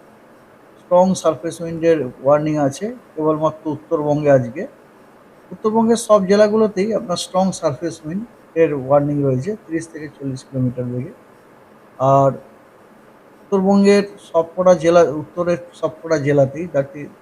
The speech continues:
দার্জিলিং, কালিম্পং, জলপাইগুড়ি, আলিপুরদুয়ার এবং কোচবিহার, এই জেলাগুলোতে দু এক জায়গায়, আহ, বিক্ষিপ্তভাবে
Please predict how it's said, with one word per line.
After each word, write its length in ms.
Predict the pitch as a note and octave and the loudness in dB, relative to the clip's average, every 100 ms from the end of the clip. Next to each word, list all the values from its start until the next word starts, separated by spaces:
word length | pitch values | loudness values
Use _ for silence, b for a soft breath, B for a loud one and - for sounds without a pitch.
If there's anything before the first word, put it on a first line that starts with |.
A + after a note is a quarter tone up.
| - | -2
দার্জিলিং, 420 | C#3 C#3 D3+ C#3 C#3 | -2 0 -6 -6 0
কালিম্পং, 500 | C#3 C3+ C#3 C#3 B2+ | 0 0 0 0 2
জলপাইগুড়ি, 560 | B2+ B2+ C3+ B2+ F3 - - - _ - - - | 0 2 0 0 -6 -10 -20 -20 _ -20 -20 -4
আলিপুরদুয়ার 640 | C#3 C3+ D3+ C3+ C#3+ C#3+ C#3 | -2 -2 -6 -6 2 4 4
এবং 320 | C#3 C#3 C#3 C#3 _ - - _ - | 0 0 -4 -8 _ -20 -20 _ -10
কোচবিহার, 460 | D3 C3 C3+ F3 | -6 -2 -2 -2
এই 160 | E3+ D3 | -4 -2
জেলাগুলোতে 580 | C#3+ D3 C#3 D3 D3+ D#3 | 0 2 2 -2 -4 -4
দু 140 | C3 | 2
এক 180 | C#3 C#3 | 2 2
জায়গায়, 340 | C#3+ C#3+ G3+ | 0 2 0
আহ, 1040 | - - - - - - - - - - C3+ | -2 -14 -20 -20 -20 -20 -20 -20 -16 -4 -2
বিক্ষিপ্তভাবে 840 | C3+ C#3 D#3 C3 D3 C#3+ E3+ | -2 -4 -10 -6 0 2 0